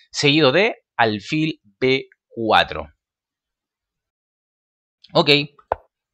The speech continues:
volvamos a la partida real, dama D siete y ahora enroque largo. Una imprecisión de Fabiano. Su rey queda expuesto en un flanco de dama totalmente desprotegido.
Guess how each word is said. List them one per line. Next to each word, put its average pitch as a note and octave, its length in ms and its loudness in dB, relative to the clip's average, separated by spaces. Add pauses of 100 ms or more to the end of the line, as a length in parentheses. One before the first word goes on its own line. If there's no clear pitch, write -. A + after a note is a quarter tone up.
(240)
volvamos A#2 380 0
a A#2+ 40 0
la A2 60 4
partida C#3 320 2
real, G3+ 380 6
dama G#2 280 0
D B2+ 80 2
siete G#3 440 2
y B2 100 -6
ahora F#3 340 0
enroque F#3+ 560 0
largo. C3+ 640 0 (240)
Una F#3+ 180 6
imprecisión C3 480 0
de G#2 100 0
Fabiano. C#3 540 2 (360)
Su - 200 -2
rey G#3 180 4
queda F#3 160 4
expuesto F#3+ 580 0
en E3 60 2
un D3+ 120 0
flanco D#3 320 0
de C3+ 80 4
dama D3+ 300 4
totalmente D#3 1040 -2
desprotegido. C3+ 840 0